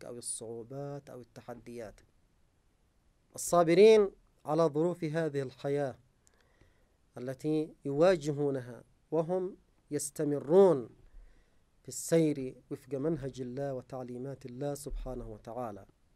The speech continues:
لأن الكثير من الناس مشكلته في الصبر، أمام الشهوات نفسه ورغباتها لا يصبر فيرتكب المحرم أو يقف في صف الباطل،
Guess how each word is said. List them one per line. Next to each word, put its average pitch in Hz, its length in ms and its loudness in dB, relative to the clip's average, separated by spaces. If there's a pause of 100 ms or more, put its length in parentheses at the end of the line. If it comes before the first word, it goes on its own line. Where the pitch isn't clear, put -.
(920)
لأن 127 120 -8
الكثير 160 420 2
من 180 140 6
الناس 170 400 4
مشكلته 147 640 -6
في 131 80 -18
الصبر، - 460 -10 (1300)
أمام 190 240 8
الشهوات 185 580 4
نفسه 170 560 0 (180)
ورغباتها 160 800 0
لا 180 100 4
يصبر 143 500 -2 (100)
فيرتكب 170 580 0
المحرم 156 720 -2 (1120)
أو 147 160 2
يقف 175 320 2
في 160 180 -6
صف 170 320 -6
الباطل، 151 680 2